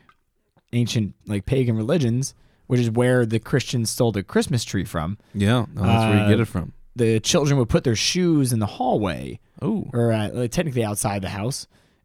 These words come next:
Speaker 1: And,
Speaker 2: Oh, it's
Speaker 1: uh,
Speaker 2: cold out there, though.
Speaker 1: and Saint Nicholas would come around. He would put chocolates and clementines in their
Speaker 2: Oh.
Speaker 1: shoes if they were good, which is a very cheap holiday.
Speaker 2: Ah, you know, back then, you know, things
Speaker 1: And,
Speaker 2: were
Speaker 1: and, and,
Speaker 2: different.
Speaker 1: and here we're like,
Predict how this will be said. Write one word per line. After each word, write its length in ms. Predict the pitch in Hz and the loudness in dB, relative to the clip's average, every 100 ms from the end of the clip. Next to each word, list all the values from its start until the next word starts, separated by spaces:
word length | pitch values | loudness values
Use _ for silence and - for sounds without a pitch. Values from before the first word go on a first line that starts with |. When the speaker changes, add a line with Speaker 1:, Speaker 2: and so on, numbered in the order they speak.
| - | -2
Speaker 1:
And, 340 | 110 104 104 | 2 2 2
Speaker 2:
Oh, 220 | 101 101 | 2 2
it's 80 | 101 | 2
Speaker 1:
uh, 80 | 98 | 2
Speaker 2:
cold 200 | 151 156 | 2 0
out 160 | - | -2
there, 180 | 104 135 | -6 -6
though. 220 | - - 110 | -6 -8 -2
Speaker 1:
and 220 | 113 110 | 0 0
Saint 240 | - 131 120 | 0 0 0
Nicholas 340 | 131 131 120 | -2 -2 -4
would 100 | 110 | -2
come 140 | 123 110 | 0 2
around. 240 | 110 110 | 2 2
He 80 | 117 | 0
would 80 | - | 2
put 180 | 113 - _ _ - | -2 -2 _ _ -4
chocolates 680 | - 117 - 120 107 - - | 0 0 0 0 0 0 0
and 120 | 110 98 | -2 -4
clementines 720 | - 160 135 104 110 104 101 | -2 0 0 0 0 0 -2
in 100 | 101 | 0
their 100 | 101 | 0
Speaker 2:
Oh. 20 | |
Speaker 1:
shoes 480 | 190 - 247 143 139 | 0 0 0 2 2
if 100 | 139 | 0
they 100 | 131 | -2
were 140 | 143 202 | -2 0
good, 400 | 269 311 170 95 _ _ - - _ | 2 2 0 -4 _ _ -20 -20 _
which 280 | 160 156 - - _ | -2 -2 -4 -14 _
is 140 | 175 | 2
a 60 | 160 | 2
very 460 | 127 135 277 349 330 | 4 4 4 4 2
cheap 380 | - 220 220 | 0 2 2
holiday. 640 | - 185 185 147 110 - 62 - - | 2 4 4 2 0 -4 -8 -10 0
Speaker 2:
Ah, 260 | 185 185 | 4 6
you 140 | 131 110 | 6 6
know, 120 | 110 | 4
back 300 | 95 110 104 | 4 2 2
then, 400 | 107 107 101 87 - | 2 4 2 0 -8
you 80 | 110 | -4
know, 120 | 98 - - | -2 -2 0
things 220 | 147 143 | 4 6
Speaker 1:
And, 40 | |
Speaker 2:
were 60 | 120 | 6
Speaker 1:
and, 100 | 104 | 6
and, 100 | 107 | 6
Speaker 2:
different. 180 | - 95 | 6 4
Speaker 1:
and 60 | 123 | 4
here 440 | 113 269 247 165 | 2 4 4 4
we're 140 | 139 139 | 4 4
like, 200 | 131 | 2